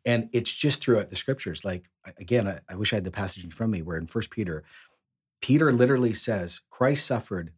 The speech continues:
leaving all of you an example that you must follow in." So, so to me, suffering is critical. And the deconstruction moment we're seeing across m-, much of, um,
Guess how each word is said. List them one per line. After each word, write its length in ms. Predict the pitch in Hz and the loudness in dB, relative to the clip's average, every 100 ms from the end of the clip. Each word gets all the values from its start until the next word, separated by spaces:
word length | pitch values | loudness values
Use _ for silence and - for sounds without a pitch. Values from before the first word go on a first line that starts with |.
| _ 104 | _ 0
leaving 500 | 117 151 151 143 - | 2 4 4 2 2
all 240 | 113 139 135 | 2 4 4
of 120 | 113 | 2
you 120 | 107 | -2
an 80 | 104 | -2
example 540 | 92 101 120 95 73 _ | -2 -4 -4 -6 -14 _
that 100 | 110 | -6
you 80 | 101 | 0
must 160 | 113 - | 0 0
follow 280 | 123 160 - | -2 -2 -4
in." 80 | - _ _ _ _ _ _ | -14 _ _ _ _ _ _
So, 580 | - 131 127 120 110 - - | 4 8 8 8 4 -4 -8
so 220 | - 123 | 0 2
to 160 | - 113 | 2 4
me, 260 | 131 147 | 6 4
suffering 540 | 139 - 127 - 120 117 | 4 0 0 2 2 2
is 140 | 101 | -2
critical. 420 | - 135 117 104 - | 0 0 0 -8 0
And 120 | 127 | 2
the 60 | 120 | 4
deconstruction 680 | 147 175 131 - 131 - 139 | 4 4 2 2 0 2 2
moment 300 | 139 135 - | 4 2 -2
we're 60 | |
seeing 300 | 107 - 123 | -4 0 2
across 500 | 123 - 113 101 - - - - _ - | 2 0 -4 -2 -4 -8 -20 -20 _ -4
m-, 120 | 107 104 | -4 2
much 320 | 113 117 - | 2 4 2
of, 340 | 110 95 - - | 2 0 -8 -6
um, 560 | 101 95 90 90 92 | -4 -2 -4 -8 -10